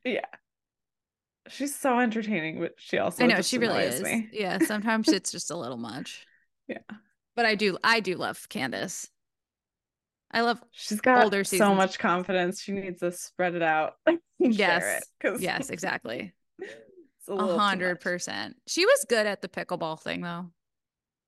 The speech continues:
Speaker 2: Like, she was
Speaker 1: Yeah.
Speaker 2: fine. She didn't cause, like, there was no drama with her there.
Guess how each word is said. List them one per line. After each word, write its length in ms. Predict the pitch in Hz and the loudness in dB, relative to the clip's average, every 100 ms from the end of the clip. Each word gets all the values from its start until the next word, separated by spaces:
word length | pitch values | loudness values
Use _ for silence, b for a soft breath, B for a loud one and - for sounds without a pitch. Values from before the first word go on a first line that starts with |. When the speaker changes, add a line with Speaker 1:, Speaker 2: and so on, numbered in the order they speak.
| _ _ _ _ - | _ _ _ _ -16
Speaker 2:
Like, 100 | 233 | -6
she 120 | 320 | -4
was 140 | 233 | 0
Speaker 1:
Yeah. 80 | 156 - | -2 -2
Speaker 2:
fine. 140 | 175 | -4
She 120 | - 240 | -4 -4
didn't 140 | 196 | -4
cause, 280 | - - - | -6 -8 -6
like, 260 | - 185 - | -8 -8 -6
there 140 | 226 | -4
was 120 | 240 | -2
no 140 | 240 208 | -2 -2
drama 340 | - - 165 | -4 -4 -8
with 140 | - | -14
her 140 | - - | -14 -14
there. 360 | - 208 190 | -12 -12 -14